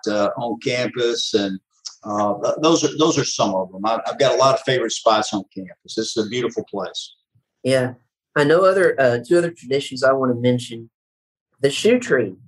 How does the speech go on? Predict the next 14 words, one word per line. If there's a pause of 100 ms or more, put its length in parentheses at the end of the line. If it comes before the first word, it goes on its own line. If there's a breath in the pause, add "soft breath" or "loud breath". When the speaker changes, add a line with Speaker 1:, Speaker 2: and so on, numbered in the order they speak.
Speaker 2:
at
Murray
State
is
a
tradition
where (360)
if
you
met
your
husband
or
wife